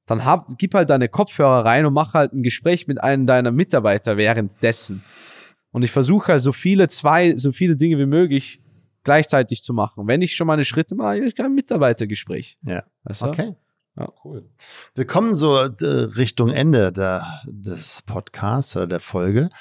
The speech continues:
Speaker 2: Deswegen mal noch so eine Frage oder zwei Fragen habe ich noch. Eine Frage, die Zukunft. Mal kurze Frage, kurze Antwort.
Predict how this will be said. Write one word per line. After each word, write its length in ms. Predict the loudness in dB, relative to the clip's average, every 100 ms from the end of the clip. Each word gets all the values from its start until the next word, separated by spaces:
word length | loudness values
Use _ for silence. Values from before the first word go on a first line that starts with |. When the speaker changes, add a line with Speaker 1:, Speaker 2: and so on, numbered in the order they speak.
| -20 -20 -20 _ -8
Speaker 2:
Deswegen 260 | -2 2
mal 140 | 2 2
noch 80 |
so 160 | 0 -2
eine 260 | 0 0 -2
Frage 400 | -2 -2 0 2
oder 220 | 0 -2 -10
zwei 180 | -6 -4
Fragen 220 | -4 -2
habe 100 | 0
ich 60 | 0
noch. 140 | -2
Eine 180 | -4 -4
Frage, 440 | -4 -6 -2 -2 -2
die 140 | -6
Zukunft. 600 | -4 -4 -2 -2 -2 -6
Mal 260 | -4 -2 -4 -12 _
kurze 340 | -6 -6 -6
Frage, 380 | -6 -2 0 0
kurze 400 | -2 -8 -6 -2
Antwort. 480 | -2 -2 0 0 -2